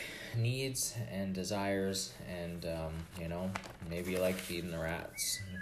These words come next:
maybe you like feeding the deer, maybe you like feeding the squirrels. It's up to you. It doesn't matter. It's totally, this is about bringing joy for you, and, um, that, that depends on the things you're into.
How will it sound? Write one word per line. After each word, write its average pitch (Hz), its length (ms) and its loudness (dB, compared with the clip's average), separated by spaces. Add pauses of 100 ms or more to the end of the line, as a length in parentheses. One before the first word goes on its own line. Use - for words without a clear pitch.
(280)
maybe 80 260 -2
you 78 80 0
like 80 200 2
feeding 92 240 -2
the 92 80 2
deer, 110 320 2 (120)
maybe 85 260 0
you 92 80 2
like 92 200 2
feeding 104 280 0
the 110 40 2
squirrels. 135 560 0 (360)
It's - 180 -4
up 127 200 -2
to 131 80 -4
you. 147 140 0
It 135 160 -4
doesn't 120 240 2
matter. 120 360 2 (180)
It's - 160 -6
totally, 110 440 4
this 107 180 0
is 113 120 0
about 104 300 4 (680)
bringing 104 240 4
joy 95 340 6
for 90 160 0
you, 143 400 4 (240)
and, 92 340 -2
um, 80 260 -2
that, 85 160 -4 (180)
that 87 160 -4
depends 92 400 -4
on 80 220 -2
the 80 80 -2
things 87 320 -4
you're 82 80 0
into. 90 320 0